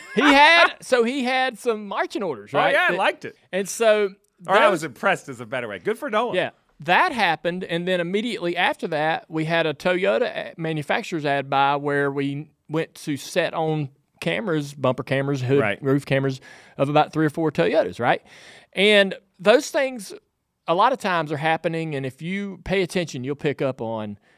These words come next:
Speaker 1: when you, it's an obvious ad purchase on air.
Speaker 2: Right.
Speaker 1: And so, um, I think that's a necessary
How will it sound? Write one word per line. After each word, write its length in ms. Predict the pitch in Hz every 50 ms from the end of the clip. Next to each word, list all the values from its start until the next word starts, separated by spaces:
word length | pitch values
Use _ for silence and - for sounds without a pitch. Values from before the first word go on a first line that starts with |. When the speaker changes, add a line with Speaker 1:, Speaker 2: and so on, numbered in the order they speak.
| _ _ _ _ _
Speaker 1:
when 500 | - 117 131 139 143 139 135 131 135 - _ _ _
you, 240 | 143 143 147 143 -
it's 180 | 147 123 - -
an 40 | 120
obvious 380 | 120 127 131 123 123 120 113 135
ad 320 | 120 120 123 117 113 123 _ _ _
purchase 540 | - - 131 127 117 - 117 104 - - - _ _ _ -
on 220 | 147 156 151 135
air. 320 | 135 127 101 85 - - _ -
Speaker 2:
Right. 200 | 117 120 101 - - _ _ _
Speaker 1:
And 240 | - 135 139 139 131
so, 460 | - - - 160 147 147 143 139 139
um, 400 | 135 135 131 127 123 127 127 127 _ _ _ _ _ _ _ _ _ _ _ _ _ _ _ _ _ -
I 140 | 165 208 247
think 280 | 240 - 277 240 202
that's 220 | - 196 170 - -
a 60 | 135
necessary 1040 | 127 135 143 156 160 - 180 - - - 170 151 156 151 147 143 139 135 135 139